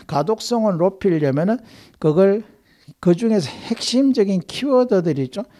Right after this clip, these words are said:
키워드들을 제가 볼드체 치고 밑줄 쳤습니다. 그러니까 볼드체에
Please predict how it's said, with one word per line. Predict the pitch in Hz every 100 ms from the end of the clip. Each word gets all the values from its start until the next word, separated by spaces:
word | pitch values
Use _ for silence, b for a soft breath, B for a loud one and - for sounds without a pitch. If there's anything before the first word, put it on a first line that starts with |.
| b b b
키워드들을 | - 254 254 254 240 202 170 180 214
제가 | 160 139 151 180 B B B B
볼드체 | 170 202 202 202 165 - 160
치고 | - 185 175 233 - -
밑줄 | 160 180 147
쳤습니다. | - 110 90 92
그러니까 | 107
볼드체에 | - 208 269 254 254 247 - 196 185 208